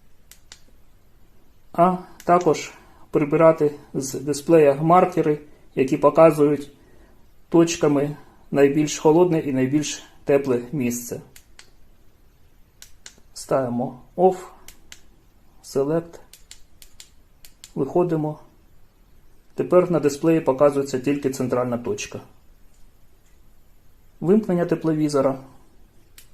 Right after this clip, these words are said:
Тепловізор може підключатись до персонального комп'ютера через U S B кабель. Ніякого спеціального програмного забезпечення для цього не потрібно.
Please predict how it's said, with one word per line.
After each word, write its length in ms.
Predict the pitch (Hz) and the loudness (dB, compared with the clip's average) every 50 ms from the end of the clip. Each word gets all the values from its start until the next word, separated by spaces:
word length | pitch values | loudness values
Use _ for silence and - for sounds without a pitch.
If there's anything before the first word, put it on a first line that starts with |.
| - _ _ - - _ _ - - - _ _ _ _ _ _ _ _ _ _ _ _ _ _ _ _ - - - _ _ _ _ _ - - - - _ _ - - _ - - - _ _ - - _ _ _ _ _ _ - - _ - - _ - - - - - _ _ _ _ _ _ _ _ _ - - _ - - - | -20 _ _ -20 -20 _ _ -20 -20 -20 _ _ _ _ _ _ _ _ _ _ _ _ _ _ _ _ -20 -20 -20 _ _ _ _ _ -20 -20 -20 -20 _ _ -20 -20 _ -20 -20 -20 _ _ -20 -20 _ _ _ _ _ _ -20 -20 _ -20 -20 _ -20 -20 -20 -20 -20 _ _ _ _ _ _ _ _ _ -20 -20 _ -20 -10 -8
Тепловізор 580 | - 160 160 170 170 180 214 202 185 160 147 147 - - - - - | -6 -6 -4 -4 -6 -6 -6 -4 -4 -6 -6 -6 -10 -16 -20 -20 -12
може 360 | 180 170 160 165 151 156 151 | -6 -2 -2 -2 0 -2 -4
підключатись 600 | 147 147 165 - - 165 156 - 160 156 - 131 131 | -4 -6 -10 -8 -8 -8 -6 -4 -4 -4 -4 -4 -4
до 120 | 143 139 | -4 -4
персонального 500 | 143 143 139 - 160 151 143 143 139 139 | -4 -4 -6 -6 -4 -2 -2 0 0 -2
комп'ютера 540 | 143 135 135 143 143 139 - 123 120 120 120 - - - - - - | -2 -4 -4 -4 -4 -6 -4 -6 -8 -8 -10 -14 -18 -20 -20 -20 -8
через 460 | - 160 147 139 131 123 - - - - - - | -2 -2 0 0 -2 -4 -8 -12 -18 -16 -6 -2
U 60 | 143 | 0
S 140 | 139 143 139 | 0 0 0
B 220 | 139 135 131 131 | -2 -4 -8 -8
кабель. 360 | 131 - 202 208 196 180 175 175 - - - - - - - - - - - - - - - - - - | -6 -4 -4 -4 -4 -6 -8 -8 -12 -16 -20 -20 -20 -20 -20 -20 -20 -20 -20 -20 -20 -20 -20 -20 -14 -8
Ніякого 440 | 156 151 160 165 165 165 160 143 131 | -6 -2 0 0 0 0 0 0 -2
спеціального 520 | - - 143 139 - 147 139 139 139 135 | -2 -6 -8 -4 -4 -2 -2 -2 -4 -4
програмного 440 | 135 147 139 127 143 139 139 139 131 | -4 -4 -2 -2 -2 -2 -2 -2 -4
забезпечення 600 | 131 143 135 139 135 - - 147 139 - 131 127 | -4 -4 -4 -6 -6 -6 -4 -6 -6 -6 -8 -8
для 120 | 123 127 127 | -6 -6 -6
цього 300 | 127 - 131 117 123 123 | -4 -4 -4 -4 -4 -4
не 100 | 127 127 | -6 -6
потрібно. 560 | - 160 151 175 214 214 185 175 175 165 | -4 -4 -2 -2 -2 -2 -4 -4 -8 -8